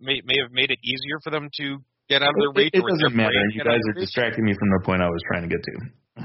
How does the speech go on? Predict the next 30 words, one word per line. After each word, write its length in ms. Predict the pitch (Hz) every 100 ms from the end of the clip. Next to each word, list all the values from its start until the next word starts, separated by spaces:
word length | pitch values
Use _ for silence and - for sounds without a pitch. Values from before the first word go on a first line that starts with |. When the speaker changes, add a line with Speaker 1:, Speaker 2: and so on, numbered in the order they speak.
| -
Speaker 1:
That's 140 | 190 208
what 60 |
I'm 80 | 190
trying 200 | 196 208 147
to 40 |
do. 100 | 98 _ _ _ _ _
Speaker 2:
Okay. 200 | 127 101 85 _ _ _ _ _ _ _ _ _ _ _ _ _ _ - - - - - - - _ -
So, 440 | 220 220 131 - - _
anyway, 540 | 190 208 123 95 87 98 _ _ _
it 80 | 165
gets 160 | 151 214 -
to 120 | 170
the 60 | 135
point 260 | 156 127
where 140 | 117 117
this 160 | 147 135
boyfriend 420 | 120 117 120 107
has 120 | 117
decided 520 | 92 101 - 104 101 98
that 140 | 101
his 160 | 113 107
only 180 | 113 107
way 280 | 107 104 101
to 280 | 104 95 92 -
make 260 | 123 135 127
sure 240 | - 113 98
he 120 | 135
doesn't 240 | 110 104
get 180 | 98 87
caught 420 | - 98 85 -